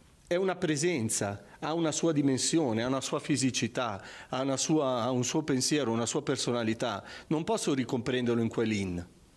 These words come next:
E quindi in questa dimensione di incontro, che vuol dire stare presso dentro una apertura che in qualche modo sancisce, il tema della dignità è tornato spessissimo nel gruppo,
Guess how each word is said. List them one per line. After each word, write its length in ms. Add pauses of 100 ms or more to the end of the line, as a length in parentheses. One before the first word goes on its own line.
(880)
E 160
quindi 320
in 140
questa 340
dimensione 640
di 100
incontro, 760 (180)
che 140
vuol 200
dire 300
stare 380
presso 520
dentro 560 (280)
una 560
apertura 720
che 420 (380)
in 160
qualche 340
modo 380
sancisce, 640
il 80
tema 200
della 200
dignità 400
è 60
tornato 840
spessissimo 800
nel 200
gruppo, 540